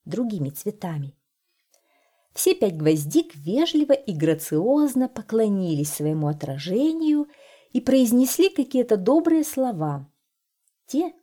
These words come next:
другие цветы, тоже поклонились. Точно так же поклонились, но ничего не сказали. Это понятно, ведь те гвоздики, что смотрели из зеркала,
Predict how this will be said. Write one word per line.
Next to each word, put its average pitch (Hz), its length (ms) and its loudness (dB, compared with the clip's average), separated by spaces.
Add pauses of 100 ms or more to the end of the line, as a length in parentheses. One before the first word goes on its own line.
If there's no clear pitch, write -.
(320)
другие 208 380 -4
цветы, 147 520 -10 (100)
тоже 165 360 -2
поклонились. 170 800 -10 (880)
Точно - 400 0
так 320 320 2
же 180 120 -4
поклонились, 269 720 2 (400)
но 190 140 0
ничего 196 440 -2
не 269 140 0
сказали. 175 840 -6 (1120)
Это 147 160 -10
понятно, 170 680 -8
ведь 165 220 -10
те 240 160 -4
гвоздики, 208 720 -6
что - 200 -6
смотрели 226 500 -4
из 240 100 -4
зеркала, 220 540 -2